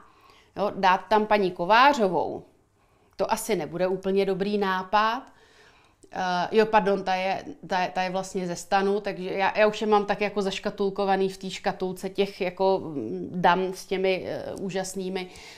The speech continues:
eh, s těmi úžasnými výroky, že jsem teď omylem paní, eh, Kovářovou vrzla do stanu, tak za to se omlouvám. Ale koho jinýho by tam dali, že jo? Pana ministra Válka, který neumí sehnat antibiotika? To si myslím, že není dobrá volba.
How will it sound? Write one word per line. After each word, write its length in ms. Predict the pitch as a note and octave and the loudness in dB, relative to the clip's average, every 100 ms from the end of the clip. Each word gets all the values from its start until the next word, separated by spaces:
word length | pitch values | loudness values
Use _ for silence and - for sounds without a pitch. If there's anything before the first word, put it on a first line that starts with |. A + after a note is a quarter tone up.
| - | -10
eh, 260 | E3+ E3+ F3 | -6 -4 -4
s 60 | |
těmi 260 | - F#3+ F#3+ | -4 -2 -2
úžasnými 580 | F3+ F#3+ F3+ G3 G3 F#3+ | -4 -6 -4 -2 0 0
výroky, 400 | F3 F3+ F3+ F3+ | -2 -4 -4 -6
že 100 | F3+ | -6
jsem 240 | G3 F#3 | -8 -8
teď 220 | F#3 F3+ | -8 -8
omylem 380 | F3+ F3+ F3+ F#3+ | -4 -2 -2 -2
paní, 440 | F#3 F3+ F#3 F#3 - | -4 -2 -2 -4 -6
eh, 120 | F3 | -8
Kovářovou 680 | F3 E3+ F3 F3+ F#3 F3+ F3+ | -4 -2 -2 -2 -6 -4 -4
vrzla 340 | F3+ F#3 F#3 | -6 -2 -2
do 120 | E3+ | -2
stanu, 400 | - F#3 F3+ F#3 | -6 -4 -2 -4
tak 180 | F3+ F3 | -6 -6
za 120 | F3 | -8
to 100 | F3+ | -6
se 200 | - G3 | -4 -4
omlouvám. 600 | - F3 F#3 F#3 F3+ F#3+ - - - - | -4 -2 -2 0 -2 -4 -14 -20 -20 -4
Ale 160 | F3+ F#3 | -2 0
koho 220 | F#3+ G3+ | 0 2
jinýho 360 | F#3+ F#3+ G3 | 2 2 2
by 120 | F#3 F#3+ | 0 0
tam 220 | G3 G3+ | 0 2
dali, 220 | G#3+ A#3 | 2 2
že 80 | G3+ | 0
jo? 60 | |
Pana 220 | F#3+ F3+ F#3+ | 0 -2 -2
ministra 460 | F3+ F#3 - G3+ | -2 -4 0 2
Válka, 400 | F#3+ F3 F3 F#3 | 4 4 4 -2
který 280 | F3+ F#3 F#3 | -6 -6 -4
neumí 300 | F3+ F3 F#3 | -2 -4 -4
sehnat 380 | F#3 F#3 F3+ F3 | -6 -6 -6 -6
antibiotika? 880 | D#3+ G3+ G3+ A#3 A#3 A#3+ G#3 G3 - _ _ _ _ _ _ _ _ _ - | -6 -4 0 0 0 -4 -2 -4 -8 _ _ _ _ _ _ _ _ _ -6
To 100 | F#3+ | -2
si 140 | G3+ | 0
myslím, 320 | F#3 F3 F3 | 0 -2 -6
že 120 | E3 D#3+ | -2 -2
není 240 | E3 F#3+ | 0 2
dobrá 360 | G#3 G#3 G#3+ G#3+ | 2 4 6 6
volba. 480 | G#3 G3+ G#3 G3+ | 2 2 2 0